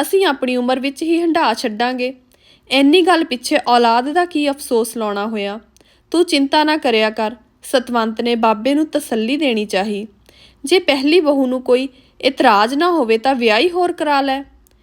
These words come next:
ਰਿਜ਼ਕ ਵਾਲੇ ਤਾਂ ਕਈ, ਕਈ ਵਿਆਹ ਕਰਾ ਲੈਂਦੇ ਆ। ਸੰਤਾ ਸਿਓ ਦੇ ਕਾਲਜੇ ਠੰਡ ਪੈ ਜਾਊ," ਬਾਬੇ ਨੇ ਦਲੀਲ ਦਿੱਤੀ। ਪਰ ਸਤਵੰਤ ਨੂੰ ਇਹ ਗੱਲ ਮਨਜ਼ੂਰ ਨਹੀਂ ਸੀ। ਰਿਜ਼ਕ ਤਾਂ ਕਿਸੇ ਦੇ ਵੀ ਕੰਮ ਆ ਸਕਦਾ ਸੀ।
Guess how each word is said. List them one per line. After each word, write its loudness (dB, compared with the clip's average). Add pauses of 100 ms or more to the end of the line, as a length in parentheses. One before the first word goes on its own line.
(180)
ਰਿਜ਼ਕ -2
ਵਾਲੇ 0
ਤਾਂ -2
ਕਈ, -2
ਕਈ -4
ਵਿਆਹ 0
ਕਰਾ -2
ਲੈਂਦੇ -4
ਆ। -10 (480)
ਸੰਤਾ 0
ਸਿਓ 0
ਦੇ -2
ਕਾਲਜੇ 0
ਠੰਡ -4
ਪੈ 0
ਜਾਊ," -4 (440)
ਬਾਬੇ 2
ਨੇ 2
ਦਲੀਲ 0
ਦਿੱਤੀ। -8 (400)
ਪਰ 2
ਸਤਵੰਤ -2
ਨੂੰ 0
ਇਹ 0
ਗੱਲ 4
ਮਨਜ਼ੂਰ 0
ਨਹੀਂ -4
ਸੀ। -10 (460)
ਰਿਜ਼ਕ 2
ਤਾਂ 2
ਕਿਸੇ -2
ਦੇ -2
ਵੀ -2
ਕੰਮ 0
ਆ 0
ਸਕਦਾ -2
ਸੀ। -8